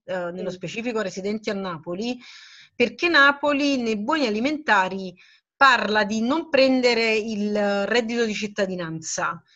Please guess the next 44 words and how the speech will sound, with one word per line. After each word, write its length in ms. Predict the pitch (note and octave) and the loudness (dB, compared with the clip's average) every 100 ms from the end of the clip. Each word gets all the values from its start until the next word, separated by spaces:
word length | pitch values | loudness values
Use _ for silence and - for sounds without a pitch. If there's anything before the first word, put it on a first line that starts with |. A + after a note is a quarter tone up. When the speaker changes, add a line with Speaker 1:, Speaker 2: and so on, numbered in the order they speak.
| _ _ | _ _
Speaker 1:
la 120 | G3+ | 0
mancata 320 | A3 A3 C#4 C#4 | 0 4 4 6
Speaker 2:
Eh 100 | B3+ | 4
sì. 100 | G3 | 2
Speaker 1:
percez-, 260 | - - _ _ _ | -4 -8 _ _ _
il 120 | C4 | 2
reddito 220 | F4 D4 | 2 2
Speaker 2:
Sì. 60 | A#3+ | 2
Speaker 1:
di 100 | A3 | 2
cittadinanza 720 | C4 E4+ F#4 F#4+ B3+ B3 B3+ | -4 -4 -2 0 0 2 0
però 140 | A3+ B3+ | 4 6
io 60 | |
posso 260 | B3 A3+ G#3 | 6 0 -4
percepire 420 | G3 - G3+ G3 | -4 -6 -4 0
anche 240 | G#3+ C4 C#4+ | 0 0 -2
cinquanta 560 | B3 G#3+ G#3 F#3 G3+ B3+ | -4 -2 -4 -2 0 2
euro, 380 | G#3+ F3 E3+ - | 2 0 -6 -6
non 140 | F#3+ | -4
è 80 | F#3 | -4
detto 340 | F#3+ D4 D4+ G3 | 0 0 0 0
che 80 | |
Speaker 2:
Ah, 40 | C4 | 4
Speaker 1:
percepisca. 360 | B3+ A3 C4 A#3+ | 4 4 6 6
Speaker 2:
certo, 540 | G3+ - G3+ G3 G3 _ | 4 2 6 6 6 _
sì, 320 | - A3+ F#3+ - _ | 0 0 0 -10 _
sì. 300 | _ G#3 F#3+ | _ 0 2
Speaker 1:
In 120 | G4 F4+ | 0 2
questo 380 | F4 - - C4+ | -2 -2 -4 2
caso 480 | A3 F3+ E3+ G3+ | 2 2 -4 -4
non 200 | G3+ D4 | -2 2
è 80 | E4 | 4
un 120 | A#3+ G3 | 2 0
ricorso 480 | G3+ G3+ F#3+ - | -2 -2 -2 -6
antidiscriminatorio, 1600 | G3+ G3 G3 G3 F3+ - G#3 G3+ G3 F#3 F3+ F3 E3+ F3 E3 - _ _ _ | -6 -4 -6 -8 -8 -8 -4 -2 -2 -6 -6 -6 -6 -6 -6 -8 _ _ _
in 140 | A#3 B3 | -6 -2
questo 320 | F#4 F#4 E4+ | -2 -2 2
caso 360 | C4+ F#3 E3 F3 | 2 2 -4 -8
si 120 | G#3 | -6
deve 200 | A#3 A#3+ | -2 0
fare 240 | A#3+ F#3+ | 0 0
ricorso 380 | F#3 G#3+ E4+ - | -2 -4 -4 -4
al 100 | F4+ | -4
tribunale 480 | D4 A3+ G#3+ B3 C#4 | -6 -4 -2 2 2
amministrativo 1160 | B3 A3+ A3 - A3 G3+ G#3 E3 E3 A#3 D#4+ | 2 0 -2 -4 -6 -6 -6 -8 -2 2 0